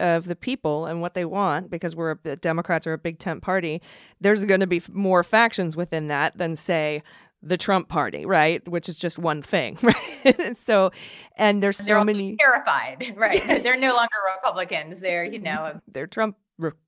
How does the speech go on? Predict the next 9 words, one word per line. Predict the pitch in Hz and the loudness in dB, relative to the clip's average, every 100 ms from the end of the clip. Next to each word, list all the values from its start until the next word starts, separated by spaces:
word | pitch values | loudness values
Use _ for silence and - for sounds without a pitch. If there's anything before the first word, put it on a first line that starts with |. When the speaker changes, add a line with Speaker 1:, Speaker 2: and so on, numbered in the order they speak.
| - | -10
Speaker 1:
Trump | 185 180 _ - | -6 -6 _ -12
Republicans. | 139 - _ - 127 123 110 117 - _ - | -12 -12 _ -8 -8 -8 -10 -12 -16 _ -20
Speaker 2:
Right. | - - - - - _ _ | -18 -18 -20 -20 -20 _ _
Speaker 1:
Trumplicans. | - 208 202 175 151 - 139 58 | -6 -2 -2 -2 -4 -6 -8 -8
So, | - 226 202 - - - - _ _ _ | 6 6 6 0 -18 -20 -20 _ _ _
yeah, | - 294 294 139 | 2 6 6 4
and | 196 190 | 0 0
so | 226 202 196 - | 4 6 6 4
it's, | 190 185 - | -4 -6 -12